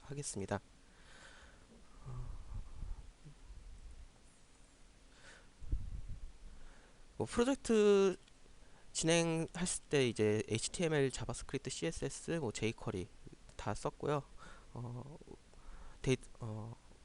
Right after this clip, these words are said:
프로젝트 관리할 때 이제 엑스마인드 썼고, 디비는 마이에스큐엘, 그리고 서버 아파치 톰캣, 데이터베이스 이제, 어,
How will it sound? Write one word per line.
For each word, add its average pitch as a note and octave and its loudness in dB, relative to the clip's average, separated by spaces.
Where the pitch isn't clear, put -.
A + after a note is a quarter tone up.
프로젝트 - 0
관리할 C3+ 10
때 A#2+ 2
이제 G2+ 4
엑스마인드 A2+ 2
썼고, B2 0
디비는 C3 4
마이에스큐엘, A2 2
그리고 G2+ -6
서버 D#3 -2
아파치 - -2
톰캣, - -2
데이터베이스 A#2 -2
이제, G#2 -6
어, A2 -10